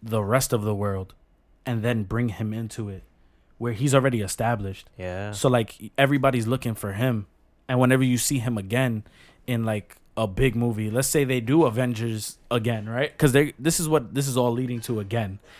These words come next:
Speaker 1: is the Avengers in some form, right? It's gonna be somebody being like, "I think we're gonna need to make another team." And it, 'cause right now it's abolished, apparent-, like, you know, from what we see, like, we don't
Speaker 2: Yeah.
Speaker 1: know, we don't know what survived from it.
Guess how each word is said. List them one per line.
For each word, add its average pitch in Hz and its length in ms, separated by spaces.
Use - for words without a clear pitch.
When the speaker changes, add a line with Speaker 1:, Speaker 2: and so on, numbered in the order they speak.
Speaker 1:
is 117 200
the 123 120
Avengers 120 480
in 110 80
some 131 280
form, 104 420
right? 113 260
It's 139 140
gonna 160 180
be 143 80
somebody 147 400
being 135 180
like, 113 300
"I 117 60
think 117 220
we're 117 140
gonna 117 200
need 113 160
to 113 40
make 113 160
another 107 280
team." 113 340
And 131 160
it, 139 80
'cause 135 160
right 160 160
now 185 200
it's 131 100
abolished, 110 720
apparent-, 123 420
like, 131 200
you 151 80
know, 147 80
from 127 180
what 123 140
we 120 100
see, 135 320
like, 107 240
we - 140
don't 135 100
Speaker 2:
Yeah. 131 40
Speaker 1:
know, 143 160
we 131 160
don't 151 140
know 151 100
what 143 180
survived 113 540
from 113 280
it. 101 180